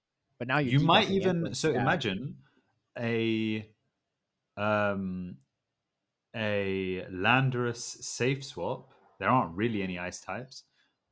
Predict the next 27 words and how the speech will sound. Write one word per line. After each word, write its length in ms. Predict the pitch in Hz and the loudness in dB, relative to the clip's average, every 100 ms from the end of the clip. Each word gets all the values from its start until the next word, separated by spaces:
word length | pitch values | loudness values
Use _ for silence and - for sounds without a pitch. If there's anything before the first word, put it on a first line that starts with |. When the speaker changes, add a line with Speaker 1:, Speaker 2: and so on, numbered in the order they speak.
| - | -10
Speaker 2:
Um, 340 | 92 87 80 78 78 | -6 -4 -6 -12 -12
maybe 220 | 87 85 | -8 -8
Speaker 1:
It's, 60 | 82 | -6
Speaker 2:
that's 100 | 131 123 | -8 -8
Speaker 1:
it's 60 | |
Speaker 2:
what's 120 | - 110 | -4 -2
Speaker 1:
Kyogre 300 | 117 117 101 | -2 -4 -6
that 140 | 95 | -8
messes 420 | 95 104 - 104 | -10 -12 -12 -12
you 140 | 98 95 | -8 -8
up. 140 | 101 _ _ _ _ _ - | -10 _ _ _ _ _ -20
Speaker 2:
That's 240 | 87 78 - | -20 -20 -20
true. 260 | - 80 - - | -20 -20 -20 2
But 300 | 135 107 - _ _ _ _ _ _ _ _ _ - | 4 4 0 _ _ _ _ _ _ _ _ _ -14
Speaker 1:
<laughs> 400 | - - - 104 | -14 -16 -18 -4
Speaker 2:
imagine 400 | 101 113 113 104 | 0 2 0 0
how 220 | 92 110 | 2 2
much 280 | 107 - - | 2 -2 0
you're 200 | 98 98 | 0 2
debuffing 680 | 110 117 110 101 113 101 | 0 2 2 2 0 -2
this 180 | 104 98 | -4 -2
Kyogre 760 | - 104 117 131 113 98 95 101 | 2 4 6 4 4 4 2 0
on 120 | 95 | 4
the 60 | |
Speaker 1:
Uh, 140 | 151 143 | 8 8
Speaker 2:
A 120 | |
B 0 | 113 | 6